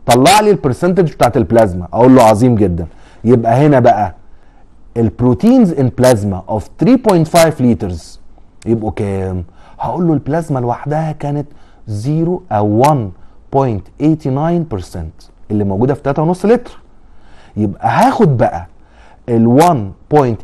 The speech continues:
ايتي ناين بيرسنت واعمل لهم تايمز زيرو بوينت زيرو سفن اللي هم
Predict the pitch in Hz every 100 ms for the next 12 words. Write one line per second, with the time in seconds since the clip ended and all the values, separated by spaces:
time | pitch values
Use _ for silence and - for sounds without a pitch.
0 | 180 214 175 180 190 180 151 - 220 226
1 | - 120 110 123 120 180 220 214 170 -
2 | 196 202 190 151 - - - 120 120 185
3 | 202 202 208 - - - 165 165 139 117
4 | 135 190 196 214 202 - - - - 151
5 | 123 95 85 - - - 117 131 170 175
6 | 180